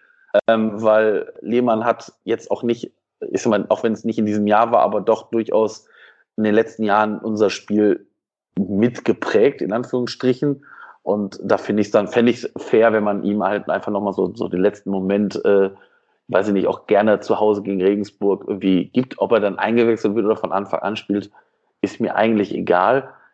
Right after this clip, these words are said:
Ich würd's mir aber gerne ein paar Junge wünschen. Also so einen Katterbach würde ich gerne mal zumindest vielleicht für dreißig, vierzig Minuten sehen. Und, ähm, ja, weiß ich nicht. Also so ein, so ein Özcan,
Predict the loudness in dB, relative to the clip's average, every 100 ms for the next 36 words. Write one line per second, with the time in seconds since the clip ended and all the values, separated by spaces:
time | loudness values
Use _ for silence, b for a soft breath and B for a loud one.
0 | B -6 -2 4 2 2 -14 -8 -4 -2
1 | 2 2 4 4 2 -2 0 0 0 -4
2 | -4 -8 -10 -10 -6 -2 -2 -2 -2 2
3 | 2 2 -4 -6 -6 -6 -6 -6 -4 -2
4 | 0 0 -4 _ _ _ _ _ _ _
5 | _ -8 0 2 4 2 -2 -8 2 2
6 | 2 -2 -2 0 0 0 -2 -10 -18 -18
7 | -14 -2 -2 -2 -4 -2 -2 -2 -2 0
8 | 0 0 -8 _ B B B B B B
9 | B -20 -6 0 2 2 -4 -6 2 2
10 | 2 0 -6 -10 _ -18 -8 -2 0 -2
11 | -4 -10 -4 0 2 2 -2 -2 0 2
12 | 2 2 0 -2 0 2 0 2 2 2
13 | 0 -6 -12 -18